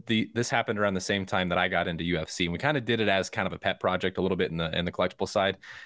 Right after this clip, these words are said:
uh, where I got into U F C, you got into F one. We kinda talked about it on the podcast. We talked about grinding these edges in, in sports and in collectibles that, that weren't as discover-, uh, weren't as discovered as football and basketball and baseball. And both of us, I think,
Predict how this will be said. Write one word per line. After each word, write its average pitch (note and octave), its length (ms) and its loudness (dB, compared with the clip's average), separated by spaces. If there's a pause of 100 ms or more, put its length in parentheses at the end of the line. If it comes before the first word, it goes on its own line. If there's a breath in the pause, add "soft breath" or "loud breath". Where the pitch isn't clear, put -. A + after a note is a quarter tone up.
(140 loud breath)
uh, E2+ 300 0
where E2+ 180 0
I F2 80 4
got F2 160 2
into F2 140 -2
U F2 140 2
F E2+ 60 -2
C, - 180 0
you A2+ 240 4
got F#2 160 2
into E2+ 200 0
F F2+ 180 -2
one. A#2+ 180 2
We G2+ 60 -2
kinda F2 180 -2
talked F2+ 240 -4
about E2+ 160 -10
it - 20 -12
on E2+ 60 -10
the D#2+ 80 -12 (120)
podcast. A2 500 0 (380 loud breath)
We F#2+ 120 2
talked B2 320 0
about E2+ 200 0
grinding G2 520 2
these E2+ 240 -2
edges F#2+ 340 0
in, E2+ 400 -2 (200)
in F2+ 120 -2
sports G#2+ 560 -2
and F#2 140 0
in E2+ 160 0
collectibles G2+ 640 -2
that, E2+ 240 0 (120)
that E2 220 -12
weren't G#2+ 360 0 (100)
as F#2 160 0
discover-, F2+ 680 -2
uh, F2 120 2 (220)
weren't A#2 200 0
as F#2+ 140 0
discovered G2 500 0
as E2+ 560 -2
football F2+ 540 -4
and F#2 100 0
basketball E2+ 640 0
and E2+ 100 -4
baseball. F2+ 540 0 (360 loud breath)
And F#2+ 140 0
both C#3 260 0
of A2+ 80 -6
us, - 180 2
I G2+ 60 2
think, G2+ 360 -2